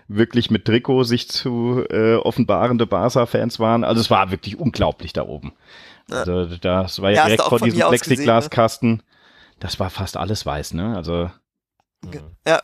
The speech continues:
Speaker 2: also hat man, also von, von mir aus sah es auch genauso aus. Ich hatte irgendwann auch mal ein Foto ge-, gepostet, also das halt, wenn ich geradeaus rüber geguckt habe, habe ich nur weiß gesehen. Umso weiter es nach unten ging, ähm, ganz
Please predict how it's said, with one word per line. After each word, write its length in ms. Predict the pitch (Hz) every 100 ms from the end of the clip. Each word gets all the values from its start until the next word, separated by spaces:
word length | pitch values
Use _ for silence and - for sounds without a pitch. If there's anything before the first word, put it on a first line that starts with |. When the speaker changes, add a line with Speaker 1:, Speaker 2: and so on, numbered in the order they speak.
| -
Speaker 2:
also 180 | 160
hat 100 | 165 170
man, 140 | 165
also 180 | - 151
von, 180 | 175 170
von 220 | - 165
mir 180 | 175 160
aus 220 | 165 -
sah 120 | 135
es 120 | 147
auch 160 | - 160
genauso 340 | 143 143 143
aus. 160 | 135 143
Ich 80 | -
hatte 160 | 151
irgendwann 240 | 156 151 147
auch 80 | 156
mal 120 | 151
ein 40 |
Foto 340 | 131 165 165 156
ge-, 320 | 160 156 151
gepostet, 560 | - 131 151 160 160
also 200 | - 143
das 100 | 151
halt, 160 | - 147 - - -
wenn 120 | -
ich 160 | 135 -
geradeaus 500 | - 175 - 180 156
rüber 240 | 190 202
geguckt 320 | 190 - 190 -
habe, 80 |
habe 100 | 147
ich 140 | 156 -
nur 260 | 165 175
weiß 280 | 127 - 139
gesehen. 340 | 156 120 120 117 - -
Umso 320 | - 156 135
weiter 320 | 135 160 202 196
es 140 | -
nach 140 | 165 -
unten 420 | 208 262 - 247
ging, 300 | 226 233 240 233 - _ _ -
ähm, 300 | 165 165 165 _
ganz 300 | - 165 175